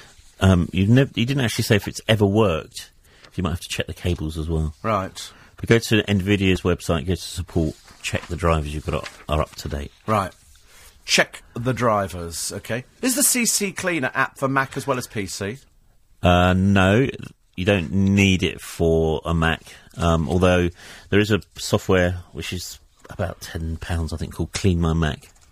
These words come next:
Speaker 2: Clean My Mac?
Speaker 1: Yeah.
Speaker 2: <laughs>
Speaker 1: Which I use, and it's great. It
Speaker 2: Really?
Speaker 1: just gets rid of all the junk that you don't
Speaker 2: Mm.
Speaker 1: use.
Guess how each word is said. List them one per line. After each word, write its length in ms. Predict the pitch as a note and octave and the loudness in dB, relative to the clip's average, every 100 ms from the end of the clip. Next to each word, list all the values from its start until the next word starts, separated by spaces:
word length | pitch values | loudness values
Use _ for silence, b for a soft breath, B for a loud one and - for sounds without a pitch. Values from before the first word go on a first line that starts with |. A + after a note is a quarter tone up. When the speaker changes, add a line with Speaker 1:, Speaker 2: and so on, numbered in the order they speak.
| _ - | _ -14
Speaker 2:
Clean 280 | - D3 D3 | -2 0 2
My 200 | C#3+ C#3+ | 2 0
Mac? 260 | C#3+ A#2 - | 0 -2 -2
Speaker 1:
Yeah. 340 | E2 D#2 B1+ | -2 -2 -2
Speaker 2:
<laughs> 680 | A#1+ D#3 - D3 A#2 - A#2+ | -2 -2 0 -2 -2 -4 -6
Speaker 1:
Which 200 | F2+ - | -4 0
I 80 | A2+ | 2
use, 360 | F2 C2+ D2 - | 2 -4 -12 -12
and 140 | - | -8
it's 140 | E2 - | -8 -6
great. 280 | D2 C#2 | -6 -6
It 40 | - | -6
Speaker 2:
Really? 100 | C3+ | -6
Speaker 1:
just 100 | E3+ | -4
gets 180 | D2+ - | -6 -2
rid 100 | E2 | -2
of 80 | D#2 | -2
all 120 | D2+ | -4
the 80 | C#2+ | -4
junk 240 | D#2+ C#2 | -6 -6
that 100 | C2+ | -10
you 80 | - | -6
don't 160 | D2+ | -6
Speaker 2:
Mm. 140 | A1 B1+ | -4 -6
Speaker 1:
use. 260 | A#1+ - | -6 -10